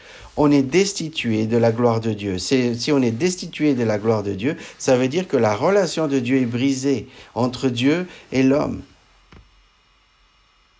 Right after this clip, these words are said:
Maintenant, imaginez un Dieu qui voit Adam,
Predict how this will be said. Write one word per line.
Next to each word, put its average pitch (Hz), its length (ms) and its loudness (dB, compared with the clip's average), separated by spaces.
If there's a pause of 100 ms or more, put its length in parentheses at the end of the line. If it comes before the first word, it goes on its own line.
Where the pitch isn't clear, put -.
(2250)
Maintenant, 139 380 2
imaginez 139 680 0 (640)
un 127 140 2
Dieu 123 440 -2 (800)
qui - 140 -4
voit 196 400 -2 (1200)
Adam, 123 440 0